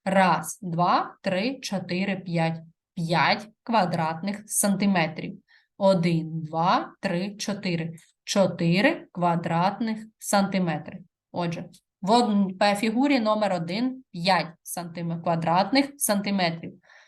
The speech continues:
Подивилися ще раз, як це записується. В другій фігурі також п'ять квадратних сантиметрів. В третій фігурі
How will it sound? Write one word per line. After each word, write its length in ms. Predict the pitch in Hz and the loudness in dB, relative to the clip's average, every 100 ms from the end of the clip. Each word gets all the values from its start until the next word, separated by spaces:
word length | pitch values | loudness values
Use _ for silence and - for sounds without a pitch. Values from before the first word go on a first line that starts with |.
| _ _ | _ _
Подивилися 600 | 202 196 226 196 185 175 | -2 2 2 0 -4 -8
ще 340 | - 185 185 | -6 -2 2
раз, 240 | 233 - 196 | 2 2 -4
як 240 | 170 165 | -6 -4
це 140 | 190 | -4
записується. 760 | 190 190 190 175 165 175 170 - - - - - | 0 0 0 -4 -4 -8 -10 -14 -16 -20 -14 -2
В 100 | 190 | 4
другій 420 | 233 208 202 214 | 4 6 4 2
фігурі 560 | 254 254 294 381 381 - | 2 2 2 0 -2 0
також 640 | 156 - 175 180 226 - - _ _ _ | 0 0 -2 2 2 0 -12 _ _ _
п'ять 500 | 170 175 165 226 403 | -4 0 2 2 0
квадратних 760 | - 180 165 165 170 170 190 | -4 -4 -2 -2 -4 -4 -6
сантиметрів. 720 | 190 185 180 190 170 160 175 185 - _ | -4 -4 -2 -2 -2 -2 -6 -12 -14 _
В 160 | _ - | _ 0
третій 520 | 226 208 180 170 220 | 4 6 4 0 -4
фігурі 600 | 220 277 285 320 370 381 | 0 2 2 2 0 -6